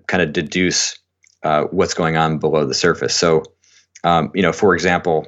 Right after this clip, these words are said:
you know, you take somebody who has a hatred of mistakes, you know, they're gonna have a lot of self-criticism that's gonna come to mind. And now we have to look at, okay, well, what, why is that self-criticism there? Now, it could be there because they actually have very high expectations of themselves, and, and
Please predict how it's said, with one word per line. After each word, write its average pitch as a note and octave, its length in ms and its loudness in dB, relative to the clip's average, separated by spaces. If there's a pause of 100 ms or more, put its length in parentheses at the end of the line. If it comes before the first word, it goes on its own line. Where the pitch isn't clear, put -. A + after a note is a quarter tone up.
(140)
you E2+ 80 -6
know, D#2+ 60 -2
you D#2+ 120 -2
take E2+ 180 -2
somebody E2+ 360 0
who E2+ 240 0
has E2+ 340 2
a D#2+ 180 0
hatred F2 340 -2
of E2+ 80 -4
mistakes, - 460 -2 (440)
you E2+ 60 -8
know, D#2 200 -2
they're F2 260 2
gonna F2 160 -2
have F#2 280 0
a F2+ 40 -2
lot E2+ 160 -2
of D#2+ 80 -6
self-criticism F2 840 -6 (100)
that's D#2+ 140 -6
gonna E2 160 -4
come E2 180 -6
to D#2+ 60 -4
mind. D#2+ 360 -2 (520)
And F2+ 80 0
now F2 160 2
we F2 60 2
have E2 100 0
to F2 80 0
look F#2 220 0
at, D#2+ 100 0
okay, E2 160 -2
well, E2+ 200 0
what, F#2 240 0
why F#2+ 200 4
is F#2 160 2
that F2 160 -2
self-criticism D#2 720 -6
there? C2+ 240 -2
Now, D#2 340 -2 (360)
it - 120 -4
could G#2+ 140 2
be G2 120 2
there F2+ 200 4
because E2 640 -4
they G2 140 0
actually F#2+ 240 0
have F#2+ 200 0
very F#2+ 200 2
high G2+ 220 0
expectations - 600 -6
of - 40 -16
themselves, - 500 -12
and, D#2+ 280 -6
and D#2+ 300 -4